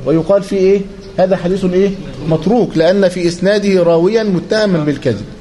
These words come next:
حتى ولو روى متنا في غاية الجمال وفي غاية الروعة، رأس كل خطيئة حب الدنيا مثلًا، هذا كلام جميل وصحيح، لكن هذا الراوي عرف عنه الكذب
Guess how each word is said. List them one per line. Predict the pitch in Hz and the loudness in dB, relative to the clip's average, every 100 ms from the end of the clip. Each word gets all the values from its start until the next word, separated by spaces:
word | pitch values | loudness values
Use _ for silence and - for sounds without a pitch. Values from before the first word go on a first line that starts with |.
| - - - - | -14 -14 -16 -8
حتى | - 254 247 | -2 0 0
ولو | 214 208 | 2 2
روى | 214 254 254 247 - - | 4 2 2 -4 -18 -10
متنا | 170 233 254 254 247 208 - - | -2 -2 0 0 0 -2 -12 -4
في | 190 | 0
غاية | 185 247 240 | 2 2 2
الجمال | 208 180 196 220 233 | 0 -2 0 2 2
وفي | 196 196 | 2 0
غاية | 220 208 | 2 2
الروعة، | 196 175 156 117 - - - - - - - - - - - - - | 2 2 2 0 -6 -16 -16 -16 -18 -20 -20 -18 -16 -16 -16 -16 -4
رأس | 185 208 180 | -2 -2 -2
كل | 170 208 208 | -2 0 0
خطيئة | - 190 202 220 233 226 - - - | -2 -2 0 0 0 -4 -16 -10 -4
حب | 190 185 | 0 0
الدنيا | 151 180 170 | 0 0 2
مثلًا، | 156 156 123 110 - - - - - - - - - | 0 -2 -4 -8 -10 -10 -10 -10 -14 -14 -16 -14 -4
هذا | 170 180 | 0 0
كلام | 180 185 202 | 0 0 2
جميل | 202 233 196 - - - - - | 2 2 0 -4 -10 -16 -16 -6
وصحيح، | 156 151 - 208 160 - - - - | -4 -2 -2 0 -2 -6 -12 -12 -2
لكن | 160 208 208 190 | 2 2 2 2
هذا | 196 202 | 2 2
الراوي | 170 196 214 202 | 2 2 2 2
عرف | 208 208 196 | 2 0 0
عنه | 180 196 | 0 0
الكذب | 175 190 214 233 | 0 0 0 0